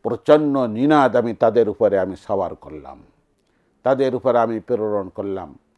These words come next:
আর তার কারণে কি হয়ে গেল? ফাকানু কাহাশিমিল মুহতাদির,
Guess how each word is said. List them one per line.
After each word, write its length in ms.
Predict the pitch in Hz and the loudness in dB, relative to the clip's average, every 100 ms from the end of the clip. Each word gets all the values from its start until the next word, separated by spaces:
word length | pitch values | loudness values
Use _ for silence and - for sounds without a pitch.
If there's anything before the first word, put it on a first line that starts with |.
| _ _ _ _ | _ _ _ _
আর 260 | 95 107 104 104 | -2 0 0 -2
তার 240 | 117 117 110 | 0 0 -2
কারণে 560 | 113 127 160 175 131 - _ _ _ _ _ _ _ _ _ - | 0 2 2 0 -2 -8 _ _ _ _ _ _ _ _ _ -8
কি 80 | 131 | -4
হয়ে 300 | 123 165 147 | 2 4 4
গেল? 300 | 156 147 110 | 4 4 2
ফাকানু 520 | 131 143 135 131 120 | 0 4 6 4 0
কাহাশিমিল 720 | - 131 123 156 151 139 127 | -2 -2 -2 -2 -2 0 -2
মুহতাদির, 640 | 135 131 - 127 127 113 | -2 -4 -4 -4 -2 -4